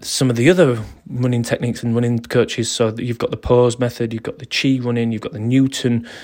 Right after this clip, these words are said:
method. They also all, they all have very similar and pretty much very common, um, aspects with-, within the running form that are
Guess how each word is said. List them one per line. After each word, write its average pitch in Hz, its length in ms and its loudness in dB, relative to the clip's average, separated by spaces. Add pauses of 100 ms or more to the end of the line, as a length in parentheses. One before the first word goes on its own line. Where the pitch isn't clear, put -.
(140)
method. 117 480 0 (300)
They 170 180 6
also 165 840 2
all, 139 600 2 (560)
they 147 240 2
all 185 260 6
have 131 360 2
very 123 680 0
similar 123 500 0 (140)
and 120 380 -6 (120)
pretty 127 240 2
much 123 280 -2 (420)
very 123 280 4
common, 117 560 0 (300)
um, 110 500 -4 (640)
aspects - 480 -2
with-, 127 460 0
within 123 240 4
the 120 80 4
running 117 260 4
form 113 440 4 (340)
that 117 120 2
are 113 480 2